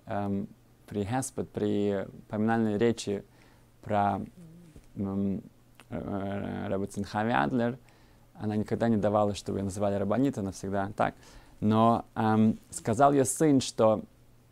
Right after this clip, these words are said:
что как можно было узнать, что ей плохо? Она очень тяжело болела последние пару лет. Как можно узнать, что ей, она плохо себя чувствовала? Единственный путь — это когда она сказала, когда её спрашивали, «Как у тебя дела?»,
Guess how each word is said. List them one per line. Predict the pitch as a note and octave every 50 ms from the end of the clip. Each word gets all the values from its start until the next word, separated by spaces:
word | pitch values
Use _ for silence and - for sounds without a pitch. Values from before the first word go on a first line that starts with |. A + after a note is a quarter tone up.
| _ - - _ _ _ _ _ _ _ - - -
что | - - - - -
как | - - C#3+ D#3+ -
можно | F#3+ F3 D3 C3 D3+
было | C#3 B2+ B2+ B2+
узнать, | A#2 F#2+ A2 A2+ B2+ C3 B2 A2 G2+ -
что | - - -
ей | A2 G#2+ G#2+
плохо? | G#2+ - - G#2+ G#2 G2+ - - - - - _ _ _ _ _ _ - -
Она | - A2 A2+ A2+ A2+
очень | - A#2 B2+ B2 - - A#2 A2
тяжело | G#2+ - G#2+ G#2 A2 G#2+
болела | G2 G2+ G#2 G#2+ G#2 G2+ F2+
последние | - G2+ - - G2+ G2 G2 F#2+ F#2 - - - - - - - - _ -
пару | - G#2 G2+ G#2
лет. | G#2+ A#2 C3 - - - - _ _ - -
Как | - C#3 -
можно | D#3+ D#3 C#3+ C#3+
узнать, | C3 A2+ B2 A#2+ -
что | - - A#2
ей, | A2 G#2+ G2+ -
она | - G#2+ A2 G#2
плохо | - - B2+ A#2+ - C3
себя | A2+ - G#2+
чувствовала? | - - A#2+ A#2 - - - B2+ C3 C#3 - - - - - - - - -
Единственный | - G2+ G#2+ C#3+ D#3 - - - D3 C3+
путь — | C3+ - - - -
это | - - A#2+ A#2
когда | - A2+ G2+ A#2
она | A2+ A2+ A2
сказала, | - - A#2+ A2 A2 B2 B2+ B2+ B2 A#2 - - -
когда | A#2+ G#2 G#2 G#2+
её | G#2+ A2
спрашивали, | - - A#2 A2+ A2 - G#2+ -
«Как | A#2 A2+ A2
у | A#2+
тебя | - A#2
дела?», | A2 A2 A#2+ C3+ C#3+ D3+ F3